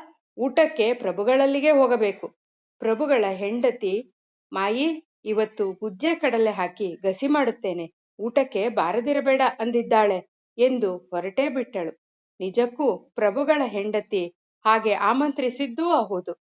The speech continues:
ಮಾಯಿ ಅಲ್ಲಿಗೆ ಹೋದದ್ದೂ ನಿಜ. ಹೋಗುವಾಗ ಅಲ್ಲಿ ಊಟಕ್ಕೂ ತಯಾರಾಗಿತ್ತು. ಆದರೆ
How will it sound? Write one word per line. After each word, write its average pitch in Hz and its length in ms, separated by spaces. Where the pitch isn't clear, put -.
ಮಾಯಿ 311 340
ಅಲ್ಲಿಗೆ 226 500
ಹೋದದ್ದೂ 233 600
ನಿಜ. 262 240
ಹೋಗುವಾಗ 247 560
ಅಲ್ಲಿ 214 260
ಊಟಕ್ಕೂ 254 580
ತಯಾರಾಗಿತ್ತು. 185 840
ಆದರೆ 196 680